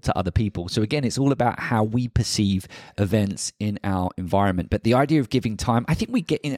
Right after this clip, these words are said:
ourselves into so much trouble sometimes because, and it's usually because we don't have enough knowledge and experience. We're doing something for the first time, but we suddenly kinda, like, you know, envision a timeline of how long it takes.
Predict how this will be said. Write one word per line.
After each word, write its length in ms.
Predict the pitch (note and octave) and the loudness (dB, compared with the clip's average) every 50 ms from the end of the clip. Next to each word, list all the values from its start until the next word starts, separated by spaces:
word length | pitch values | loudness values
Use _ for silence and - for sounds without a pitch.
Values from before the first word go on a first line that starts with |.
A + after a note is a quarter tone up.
| - | -4
ourselves 400 | C3 B2+ B2+ - - B2+ B2 A#2+ | -4 -4 -2 0 0 0 0 -2
into 220 | B2+ A#2+ A2+ - G#2 | -4 -6 -4 -6 -4
so 240 | - - E3 G#3 A#3+ | -4 -2 -2 -2 0
much 300 | B3+ G#3 - - - - | -2 -2 -4 -6 -8 -6
trouble 420 | - - - C#3+ D3+ C3 A#2 G#2+ | -4 -2 0 0 0 0 0 0
sometimes 680 | - - A2 G2+ F#2 - - A2 G2 F#2 F2 F2+ - - - - - - - _ _ | 0 2 0 0 -2 -2 0 0 2 2 0 -2 -4 -10 -14 -18 -18 -20 -20 _ _
because, 600 | - B2+ A#2 - - D#3+ F3 E3 D3 - - - - - - - | 0 0 0 0 2 2 4 4 2 2 -2 -6 -8 -12 -6 -2
and 120 | - C#3+ D3 | 0 0 2
it's 180 | - - - | 0 0 2
usually 240 | D#3+ F3+ F#3+ - G3+ | 2 2 2 0 -2
because 340 | C#3 C#3 - - D3 - - | -2 -2 -2 -2 0 0 2
we 80 | C3+ | 2
don't 200 | B2 C#3 C3 - | 2 2 0 0
have 140 | C3 C#3+ A#2 | 0 0 0
enough 240 | B2+ B2+ B2 A2+ - | 2 2 0 0 2
knowledge 300 | C3 B2+ B2 B2 A#2 A2 | 2 2 2 2 2 0
and 100 | A#2 A2 | 0 0
experience. 440 | G#2 - - - C#3 B2 A#2+ - - | 0 -2 -2 0 2 2 2 2 0
We're 80 | A#2 | 0
doing 180 | G2 C3 B2+ B2 | 2 2 2 2
something 320 | - - B2 A2+ A#2+ A#2 | 2 0 -2 0 -2 -4
for 100 | - - | -2 -2
the 80 | G2+ G2+ | -2 0
first 300 | - - A#2 G#2+ - - | 2 2 2 2 2 0
time, 320 | - F#3 F3 A#2+ G#2 F#2+ - - - - - | -2 0 0 0 0 -2 -6 -12 -16 -8 -4
but 120 | - D3 D#3+ | -2 0 2
we 100 | F3 D3 | 2 2
suddenly 360 | - - C#4 D4 C#4+ C4 G#3 | 2 2 0 0 0 0 0
kinda, 260 | - - G3 D#3+ D#3 | 0 2 2 2 2
like, 300 | C#3+ C#3 C#3 C3+ - - - - - - - _ | 2 2 2 0 -2 -6 -18 -18 -20 -20 -16 _
you 120 | - D3 D#3 | 0 2 2
know, 80 | C#3+ - - | 2 2 0
envision 440 | C#3+ B2 G#2+ C3+ F3+ F3+ - C#3+ | -2 0 2 2 2 2 0 -2
a 40 | A#2+ | -2
timeline 680 | - - - - D3+ E3 E3 C#3 A#2 G2+ G2+ F#2+ F#2 F#2 | -2 -2 -2 0 2 2 2 2 0 0 0 0 -2 -2
of 80 | G2 | -4
how 280 | - - - C#3 C#3+ D3 | -6 -4 0 2 4 4
long 300 | C#3+ B2+ C3 C3 C3+ B2 - | 4 4 2 2 0 -2 -4
it 180 | A#2 G#2 - | -8 -8 -8
takes. 500 | - - D3+ C#3+ G#2 F2+ - - - - | -6 -2 0 0 0 -2 -4 -6 -10 -12